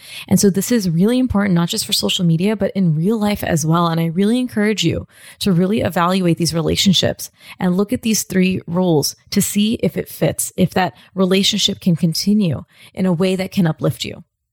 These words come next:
The next one is have the courage to unfollow or mute someone. And I mentioned this already. Unfollow someone who just doesn't meet your overall ideals or you just don't like as a person.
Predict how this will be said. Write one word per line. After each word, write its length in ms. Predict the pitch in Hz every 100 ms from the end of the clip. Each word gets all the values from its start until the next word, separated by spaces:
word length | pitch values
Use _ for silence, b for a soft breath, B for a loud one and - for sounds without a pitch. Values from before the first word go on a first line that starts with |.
| _ _ -
The 120 | 233
next 320 | 269 320 -
one 140 | 440
is 200 | 311 - -
have 460 | - - 220 240 226
the 100 | 294
courage 400 | 277 269 269 -
to 100 | 226
unfollow 720 | 233 190 - 180 190 214 240
or 120 | 240
mute 260 | 226 226 277
someone. 300 | - 262 202
And 80 | 185
I 80 |
mentioned 440 | 185 196 226 - 240
this 140 | 220
already. 500 | - 208 208 208 175 B B B B B B
Unfollow 540 | - 302 349 320 311 320
someone 320 | - 240 233
who 80 | 226
just 260 | 208 -
doesn't 340 | 208 190 202 226
meet 160 | 190
your 160 | 185 185
overall 480 | 185 180 185 190 180
ideals 560 | - 170 147 175 180 202
or 100 | -
you 80 | 190
just 240 | 202 -
don't 220 | 196 202
like 300 | 170 175 180 -
as 140 | 170
a 40 | 165
person. 460 | - 156 - -